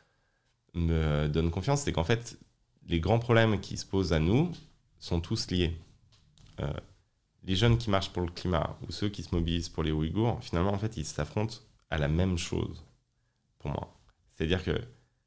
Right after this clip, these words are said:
on vit dans un système, euh, globalisé qui, euh, produit la catastrophe climatique et qui vous rend, euh, directement lié ou indirectement lié à un crime contre l'humanité quand vous allez faire vos courses.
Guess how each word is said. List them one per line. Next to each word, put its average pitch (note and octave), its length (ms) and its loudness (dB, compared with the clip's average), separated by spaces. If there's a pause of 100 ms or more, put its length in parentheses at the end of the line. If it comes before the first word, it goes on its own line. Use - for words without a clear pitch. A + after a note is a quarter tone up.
(180)
on E2 100 0
vit G2+ 180 2
dans D#2+ 260 2
un C#2+ 80 0
système, G2+ 560 0 (520)
euh, D2 80 -4 (280)
globalisé D2+ 720 0 (580)
qui, B2+ 320 2
euh, D#2+ 140 4 (260)
produit B2 320 4
la G#2 100 6
catastrophe F2 380 0
climatique F2 480 -2
et B2 100 4
qui D#3 180 2
vous A#2+ 200 6
rend, C3 400 2 (180)
euh, E2 640 2 (760)
directement G2 580 0
lié G#2 320 4
ou E2 120 2
indirectement E2 500 2
lié F#2+ 220 2
à A2 80 2
un D2+ 80 0
crime F2 180 -2
contre E2 240 -6
l'humanité D#2 340 0
quand G2 100 0
vous D#2 120 0
allez D2+ 120 2
faire E2 160 -2
vos E2 120 -2
courses. - 420 -10